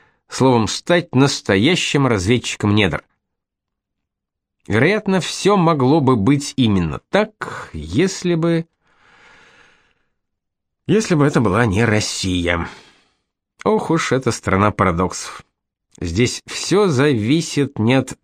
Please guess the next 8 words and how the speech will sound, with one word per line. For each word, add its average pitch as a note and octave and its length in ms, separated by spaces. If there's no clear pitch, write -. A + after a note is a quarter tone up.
трудолюбия C3+ 840
или D3+ 160
честности, - 680
а A#2+ 200
от - 260
благорасположения D#3 1040
какого-нибудь D#3 800
чиновника, A#2 920